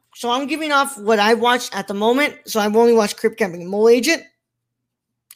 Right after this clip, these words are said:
I really want this to go to Mole Agent. <laughs> Mole Agent is, is a really odd kind of documentary-esque cinematic film because, like,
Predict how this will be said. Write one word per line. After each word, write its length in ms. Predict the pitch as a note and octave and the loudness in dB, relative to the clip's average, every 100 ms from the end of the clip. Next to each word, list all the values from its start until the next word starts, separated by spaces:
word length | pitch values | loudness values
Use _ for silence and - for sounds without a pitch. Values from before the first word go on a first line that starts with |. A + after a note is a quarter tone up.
| - | -8
I 60 | C#4 | -4
really 240 | C#4 A#3+ | 2 2
want 180 | A#3 A3+ | 2 -2
this 100 | A3 | -4
to 60 | G#3+ | -4
go 120 | G3+ | -4
to 60 | F#3 | -4
Mole 220 | E3 E3 | -6 -6
Agent. 320 | G3+ A3 C#4+ _ _ - | -6 -6 -10 _ _ -8
<laughs> 100 | G#3+ G3+ - - - - - _ | -2 -2 -4 -16 -20 -20 -20 _
Mole 240 | G#3+ B3 D4+ | 2 4 6
Agent 280 | C#4+ C4+ | 4 2
is, 220 | A3+ G#3+ - | 0 0 -6
is 180 | - G#3 F#3+ | -6 -6 -4
a 60 | |
really 460 | G3 G3 C4 C#4 C4 - | -4 0 2 2 0 -4
odd 440 | G3 G#3 A3 A3+ G3 - | -2 0 2 2 0 -4
kind 180 | A3 G#3 | -2 0
of 180 | F3 D#3+ | -2 -2
documentary-esque 1120 | G3 G#3 A3+ G#3 F#3 G3 G#3+ G#3+ G#3+ F#3 - _ _ _ _ _ _ _ - G3+ G#3+ - - - _ _ _ _ _ _ - | 0 0 -2 -2 -2 0 2 4 2 -2 -10 _ _ _ _ _ _ _ -2 0 0 -4 -10 -20 _ _ _ _ _ _ -18
cinematic 840 | - A3+ A3 G3+ F3 F3 A#3 B3 | -4 0 0 0 -2 -2 -2 -6
film 320 | - D4 G#4+ A4+ G#4+ _ _ _ _ - B3 | -12 -6 -4 -6 -12 _ _ _ _ -10 -6
because, 340 | B3 B3 G3 | 2 2 4
like, 260 | A3 G3 | 2 0